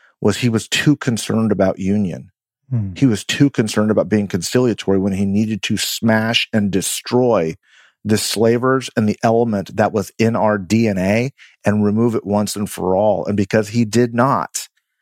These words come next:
Speaker 1: because he did not, we are still dealing with the remnants of that today.
Speaker 2: Hmm.
Speaker 1: This was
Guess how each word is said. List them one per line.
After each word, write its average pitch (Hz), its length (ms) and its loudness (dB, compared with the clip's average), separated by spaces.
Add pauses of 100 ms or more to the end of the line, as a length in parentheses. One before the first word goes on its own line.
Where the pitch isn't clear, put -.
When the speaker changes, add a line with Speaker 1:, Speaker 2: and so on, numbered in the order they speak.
(240)
Speaker 1:
because - 280 -2
he 127 80 0
did 123 220 0
not, 127 500 0 (420)
we 120 180 4
are 113 60 2
still 139 840 0 (260)
dealing 110 560 2 (440)
with 113 300 2
the 117 160 0
remnants 110 760 0
of 101 200 0
that 101 420 0 (180)
today. 107 600 0 (420)
Speaker 2:
Hmm. 113 500 0
Speaker 1:
This 147 280 0
was 175 320 0